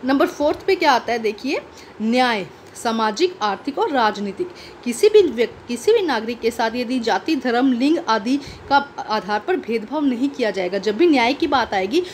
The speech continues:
तो चाहे वो किसी भी जाति का हो, धर्म का हो या किसी भी लिंग का हो, उसमें भेदभाव नहीं किया जाएगा। जब न्याय की बात आएगी, तो उन्हें सबको समान दृष्टि से देखा जाएगा। उसके बाद नंबर आता है गणराज्य का। देखिए,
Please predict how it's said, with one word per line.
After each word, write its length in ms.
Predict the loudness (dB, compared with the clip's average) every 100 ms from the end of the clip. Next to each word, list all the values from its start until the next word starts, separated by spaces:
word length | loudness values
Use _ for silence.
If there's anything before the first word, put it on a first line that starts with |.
| -8 -6
तो 60 |
चाहे 220 | -2 0
वो 100 | 2
किसी 300 | 0 0 2
भी 120 | 2 4
जाति 340 | 2 2 -4
का 140 | -2
हो, 220 | -2 0 -4
धर्म 420 | -4 0 0 2
का 140 | 2
हो 240 | 2 0 -2
या 120 | -2
किसी 360 | -4 -4 0
भी 120 | 4 4
लिंग 320 | 4 2 0
का 160 | 0
हो, 200 | 0 0 -4 -12 -10
उसमें 340 | -8 -2 0 2
भेदभाव 440 | 0 2 2 2
नहीं 160 | 0 -2
किया 200 | -2 0
जाएगा। 280 | 0 0 -2
जब 160 | -6 -8 -6
न्याय 260 | -2 -2
की 120 | -2
बात 240 | -2 -2 -2
आएगी, 200 | -4 -4
तो 120 | -2
उन्हें 220 | 0 0
सबको 300 | 0 -4 -6
समान 500 | -4 -2 0 2 4
दृष्टि 320 | 4 0 -2
से 200 | -2 0 0 -4 -6 0
देखा 300 | 0 0 -6
जाएगा। 400 | -4 -6 -8 -14 -18 -20 -12
उसके 240 | -12 -6 2
बाद 200 | 2 2
नंबर 300 | -2 0 0
आता 260 | -2 -2
है 320 | -2 -2 -2
गणराज्य 540 | 0 0 -2 -4 -6 -6
का। 140 | -6
देखिए, 300 | -10 -10 -12